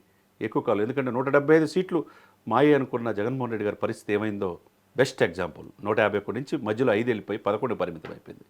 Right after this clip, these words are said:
మరి అదే విధానంలో మీరు అవలంబిస్తే, మీరు అధికారంలో రావడానికి కారణమైన పవన్ కళ్యాణ్ గారిని విస్మరిస్తే, వాళ్ళు ఇచ్చి, వాళ్ళకి పదవులకి గన్నవరం కావచ్చు, రాజ్యాంగం కావచ్చు, ఇచ్చిన పదవులు తీసేసుకుంటా ఉంటే,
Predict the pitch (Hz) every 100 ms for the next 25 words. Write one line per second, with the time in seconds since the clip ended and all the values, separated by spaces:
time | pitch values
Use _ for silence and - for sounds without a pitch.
0 | _ _ - _ 135 139 151 214 196 180
1 | 180 175 170 135 - _ 101 131 165 156
2 | 151 139 127 127 110 110 165 160 196 208
3 | 190 170 170 160 151 143 143 127 123 143
4 | 143 135 127 120 117 107 92 98 160 160
5 | 147 - 117 110 _ _ - - - 143
6 | 214 220 147 165 175 156 185 202 196 165
7 | - - - 123 165 165 151 143 139 147
8 | 120 139 156 143 127 123 120 185 151 131
9 | 170 160 135 127 156 - 131 117 104 98